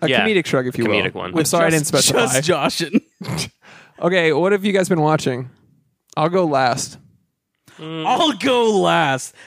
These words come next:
Speaker 1: Yeah.
Speaker 3: How fucking
Speaker 2: I'll be the anchor.
Speaker 3: ornery of you, dude.
Speaker 1: How,
Speaker 2: Yeah.
Speaker 1: how, actually, that's polite.
Speaker 3: Is
Speaker 1: That's
Speaker 3: it?
Speaker 2: Is it polite?
Speaker 1: To let you guys go first?
Speaker 3: You wanna close the watch
Speaker 1: Listen,
Speaker 3: list?
Speaker 2: What are you
Speaker 1: here's the
Speaker 2: calling me,
Speaker 1: thing.
Speaker 2: a woman?
Speaker 1: I can't
Speaker 3: <laughs>
Speaker 1: get it
Speaker 3: What?
Speaker 1: right.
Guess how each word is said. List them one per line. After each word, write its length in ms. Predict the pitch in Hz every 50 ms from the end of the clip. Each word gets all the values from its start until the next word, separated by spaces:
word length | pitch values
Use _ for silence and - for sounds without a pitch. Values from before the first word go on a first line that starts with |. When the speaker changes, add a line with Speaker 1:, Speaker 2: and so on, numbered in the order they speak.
| -
Speaker 1:
Yeah. 180 | - 165 175 -
Speaker 3:
How 80 | 311
fucking 840 | - - - - - - - 214 208 214 214 214 - - - 185 165
Speaker 2:
I'll 160 | 160 185 214
be 240 | 220 208 247 226 208
the 280 | 180 160 156 139 127 120
anchor. 260 | 277 294 302 302 311
Speaker 3:
ornery 680 | 311 294 285 277 262 247 233 220 214 202 196 202 202 185
of 120 | 175 170 156
you, 300 | 165 165 160 156 151 151
dude. 380 | 139 139 165 170 185 214 247 269
Speaker 1:
How, 140 | 175 180 -
Speaker 2:
Yeah. 120 | - 131
Speaker 1:
how, 40 | 247 -
actually, 320 | - 190 196 190 - 247
that's 200 | 220 220 220 -
polite. 600 | - - 247 220 226 233 220 196 139 - - - - _ _ _ _ _
Speaker 3:
Is 160 | 185 214 254
Speaker 1:
That's 140 | 226 202 311
Speaker 3:
it? 60 | 320
Speaker 2:
Is 160 | - 240 254
it 180 | 311 330 269 -
polite? 540 | 285 311 320 311 302 320 339 320 269 - _ - 247 - _ _
Speaker 1:
To 160 | - 202 202 190
let 180 | 196 208 202 -
you 80 | 240 226
guys 220 | 220 240 247 -
go 140 | 247 247 254
first? 580 | - - 233 247 277 320 - - - - - - -
Speaker 3:
You 140 | 170 214
wanna 240 | 233 226 214 175 131 - -
close 720 | - - - 185 175 180 185 190 196 190 196 196 196 160 156
the 80 | 160
watch 200 | 147 147 143 151
Speaker 1:
Listen, 220 | 175 - - 214 214
Speaker 3:
list? 100 | 220 220
Speaker 2:
What 120 | 220 233
are 40 | 240
you 120 | 214 190
Speaker 1:
here's 120 | 185 196 196
the 40 |
Speaker 2:
calling 320 | 202 208 214 247 220 220 220
me, 60 | -
Speaker 1:
thing. 80 | - 196
Speaker 2:
a 100 | 170 156
woman? 580 | 143 135 127 135 147 165 190 214 247 254 269 285 - -
Speaker 1:
I 160 | 202 226 294
can't 400 | 294 - - 247 269 262 254 240 - - - - -
Speaker 3:
<laughs> 240 | - 175 160 - 165
Speaker 1:
get 180 | 180 185 190
it 120 | 214 233 285
Speaker 3:
What? 80 | 190 247
Speaker 1:
right. 440 | 285 330 302 - - - - -